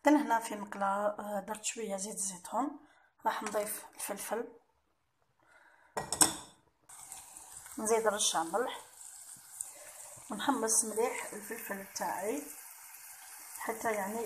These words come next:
يتقلى ويدخل له البنه تاع، آه، زيت الزيتون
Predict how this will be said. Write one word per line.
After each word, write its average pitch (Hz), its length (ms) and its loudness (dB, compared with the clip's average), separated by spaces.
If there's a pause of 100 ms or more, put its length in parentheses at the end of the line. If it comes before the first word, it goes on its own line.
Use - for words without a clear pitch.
يتقلى 214 640 0
ويدخل 220 400 0
له 214 80 2
البنه 208 580 2
تاع، 208 220 2 (140)
آه، 196 340 0
زيت 208 180 -6
الزيتون 247 640 2